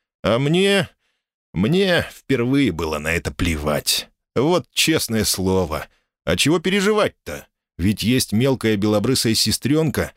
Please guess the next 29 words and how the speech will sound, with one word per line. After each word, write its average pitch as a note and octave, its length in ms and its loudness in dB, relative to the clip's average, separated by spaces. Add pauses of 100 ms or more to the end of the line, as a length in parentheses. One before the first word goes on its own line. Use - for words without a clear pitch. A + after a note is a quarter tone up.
(160)
и G#2+ 100 0
обалденно B2+ 500 0
красивая, B2 840 0
опасно G#2 440 0
зубастая G2 540 0
девица, G2+ 840 -2
у E2+ 60 -4
которых D#2 360 -2
моя D#2+ 200 0
морда F#2+ 440 0 (140)
не F#2+ 120 2
вызывает F2 540 0
такого E2+ 320 -2
негатива. E2+ 680 -2 (300)
Есть C#3+ 300 0
почти A2+ 320 0
свой F2 380 0
дом G#2+ 420 0 (160)
и F2 100 0
свалившееся C#3+ 640 0
на C3 200 2
голову G#2+ 300 0
богатство E2 800 -2
в F2 100 -2
размере F2 360 0
добрых F#2 400 0
двух G2 280 -2
тысяч F2+ 420 -2
паундов. D2 720 -2